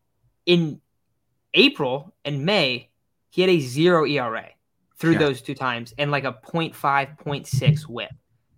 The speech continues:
Speaker 1: Since he's been on the Padres, and sorry, it's not twenty-five, it's twenty-three E R A with over a four whip. That's his August splits. And then you go back a little bit before that and you say, "Okay, in July he had a twelve point five E R A, really bad.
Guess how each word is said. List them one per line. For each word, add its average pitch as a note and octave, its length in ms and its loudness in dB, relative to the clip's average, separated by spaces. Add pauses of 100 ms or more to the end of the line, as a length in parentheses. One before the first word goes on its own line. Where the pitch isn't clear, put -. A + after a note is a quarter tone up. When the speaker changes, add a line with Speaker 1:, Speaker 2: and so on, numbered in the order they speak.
(920)
Speaker 1:
Since G#3+ 480 -4
he's A#3+ 240 -6
been E3 280 -2
on E3 140 -2
the C3 100 -6
Padres, C#3+ 440 -2
and C#3 160 -8
sorry, B2 200 -2
it's - 180 -12
not D#3 200 -2
twenty-five, A#2 580 -6
it's - 280 -14
twenty-three D#3 720 -6
E C3 60 -6
R B2 200 -2
A A2 300 -4 (320)
with C#3 220 -6
over C3+ 280 -4
a A2+ 80 -4
four C3+ 560 -4
whip. A2+ 260 -14 (840)
That's C#3+ 220 0
his D3+ 120 -4
August B2 380 -6
splits. - 460 -16 (360)
And E3 100 -2
then F3+ 100 2
you F#3+ 80 0
go F#3 100 0
back D#3+ 280 -2
a - 20 -16
little D3 180 -4
bit C#3+ 160 -6
before C3 360 -6
that B2+ 120 -4
and B2+ 100 -8
you C3 60 -10
say, B2+ 200 -6
"Okay, B2+ 220 -6
in B2 80 -6
July B2 360 -4
he B2+ 100 -8
had B2 100 -6
a A#2+ 60 -12
twelve B2 420 -8
point A#2+ 220 -10
five A#2 240 -6
E G#2 40 -10
R A#2+ 120 -8
A, A#2+ 100 -8
really B2+ 240 -6
bad. A2+ 380 -4